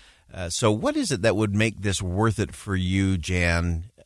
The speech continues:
uh, even if you run through this whole thing and lose? So what would make it worth it even if you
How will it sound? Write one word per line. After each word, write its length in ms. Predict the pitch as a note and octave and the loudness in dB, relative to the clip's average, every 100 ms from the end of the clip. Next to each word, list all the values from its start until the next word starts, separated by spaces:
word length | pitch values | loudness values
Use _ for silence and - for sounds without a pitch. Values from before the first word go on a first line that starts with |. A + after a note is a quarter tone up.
| - | -10
uh, 240 | F#2+ F#2 E2+ | -2 -2 -2
even 320 | F3 A3 F#3+ | -4 -2 0
if 140 | D#3+ | 0
you 160 | C3 A#2 | 0 2
run 240 | A#2+ C3 | 4 2
through 180 | B2 B2 | 2 0
this 220 | A2 G#2+ | 0 0
whole 220 | A2+ A2+ | 2 0
thing 440 | G2+ A2 G#2 G2 F2+ - _ _ _ | 0 0 2 2 0 -4 _ _ _
and 260 | F2 F2 E2+ | -2 0 2
lose? 400 | E2+ E2 C#2 B1 | 2 2 0 -6
So 300 | E2 - B2+ | -12 -4 0
what 100 | G3+ | 2
would 120 | B3+ | 0
make 180 | E3+ E3 | -2 0
it 80 | G#2 | 0
worth 220 | A2+ A#2 | 2 2
it 140 | G#2 - _ | 2 -2 _
even 380 | D3+ E3+ C#3+ B2+ | -6 0 2 2
if 180 | A#2 A#2 | 0 2
you 240 | A2 F#2+ | 2 2